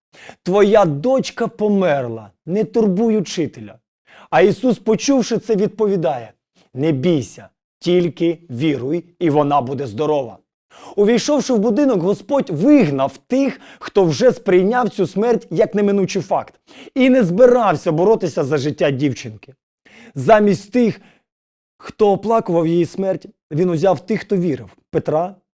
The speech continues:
Іоанна, Якова та її батьків. Та сказав: «Дівчино, встань!» І повернувся до неї дух, і вона вмить воскресла.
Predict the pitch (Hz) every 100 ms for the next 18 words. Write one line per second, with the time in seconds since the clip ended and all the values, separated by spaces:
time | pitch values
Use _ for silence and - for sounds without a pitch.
0 | _ 139 131 123 139 151 151 _ _ -
1 | 131 123 - 131 151 _ _ - 226 226
2 | 208 - 127 95 _ _ _ _ _ _
3 | - 208 - 202 180 139 - _ - 135
4 | 269 190 - 127 110 95 _ _ _ -
5 | - - 214 160 110 - _ _ _ _
6 | _ - 233 220 - 208 185 185 175 220
7 | 202 - 208 - - 131 170 165 170 160
8 | 123 180 131 - - 196 196 190 165 151
9 | 208 233 151 160 170 - 180 143 -